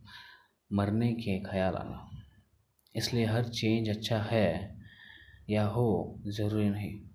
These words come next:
चाहे लोग, सोसाइटी, कम्युनिटी उस चेंज को लेकर कितने ही खुश क्यों ना हो या फिर कितने ही उत्साहित क्यों ना हो, एक्साइटेड क्यों ना हो।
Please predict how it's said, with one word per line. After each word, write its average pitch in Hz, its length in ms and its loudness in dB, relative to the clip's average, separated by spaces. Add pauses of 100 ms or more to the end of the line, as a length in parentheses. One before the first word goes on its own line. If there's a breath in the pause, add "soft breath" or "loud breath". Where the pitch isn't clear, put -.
(1000 loud breath)
चाहे 107 240 4
लोग, 107 340 6
सोसाइटी, 113 480 -2
कम्युनिटी 104 760 0 (360 loud breath)
उस 110 340 -8
चेंज 123 440 2 (180)
को 101 100 2
लेकर 92 420 0
कितने 117 420 -2
ही 110 100 -2
खुश 120 340 -6
क्यों 101 120 0
ना 95 160 2
हो 98 220 -2
या 107 140 0
फिर 104 200 -6
कितने 107 340 0
ही 110 160 -4
उत्साहित 113 540 -8
क्यों 98 100 -2
ना 90 80 -4
हो, 87 220 -8
एक्साइटेड 113 520 -4
क्यों - 120 -10
ना - 80 -10
हो। - 180 -16